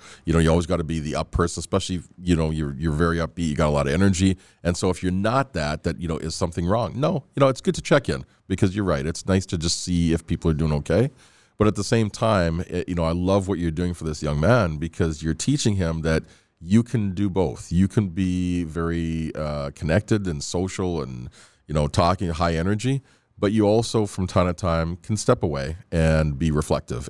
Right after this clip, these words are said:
and be, uh, contemplative, right? And, and we need that. Uh, we used to have this built into our culture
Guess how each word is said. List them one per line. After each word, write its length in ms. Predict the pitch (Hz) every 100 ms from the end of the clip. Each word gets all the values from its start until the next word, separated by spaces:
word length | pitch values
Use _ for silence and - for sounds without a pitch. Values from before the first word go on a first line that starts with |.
| -
and 420 | 73 71 69 67
be, 500 | 78 76 73 71 73 -
uh, 280 | 71 67
contemplative, 760 | 65 - 82 - 71 65 55 55
right? 220 | 69 98 - - - -
And, 200 | 92 87 -
and 160 | 95
we 140 | 95 98
need 400 | 95 98 110 85
that. 300 | 58 - - _ _ _ -
Uh, 300 | - - - - 87 - _
we 260 | 90 107 107
used 380 | 104 123 156 -
to 100 | 117
have 320 | 101 98 92
this 220 | 92 -
built 340 | 73 90 92
into 420 | - 90 85 - 80
our 140 | 76
culture 640 | - - 78 - 65 76